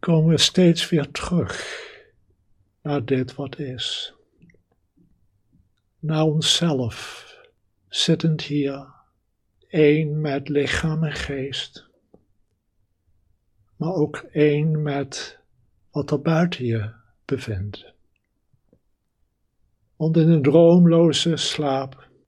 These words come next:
vallen buitenwereld en binnenwereld weg en is daarmee elk zelfbesef weg. Dus we zijn inderdaad meer dan alleen maar lichaam en geest.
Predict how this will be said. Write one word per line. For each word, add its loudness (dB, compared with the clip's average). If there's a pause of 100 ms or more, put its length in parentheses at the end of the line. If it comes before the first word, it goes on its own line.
(360)
vallen 0
buitenwereld -2
en -4
binnenwereld -6
weg -8 (920)
en -10
is -2
daarmee 0
elk -4
zelfbesef -2
weg. -14 (1600)
Dus -6
we 4
zijn 2
inderdaad -6
meer -8 (420)
dan -8
alleen -4
maar -6
lichaam -6
en -8
geest. -12